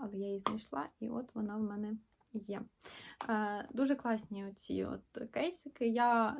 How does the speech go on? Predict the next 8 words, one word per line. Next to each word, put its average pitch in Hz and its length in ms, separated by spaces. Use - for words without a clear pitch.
зберігаю 208 720
в - 180
таких - 280
пильниках 339 580
їх, 294 240
тому 240 240
в 233 100
мене 220 360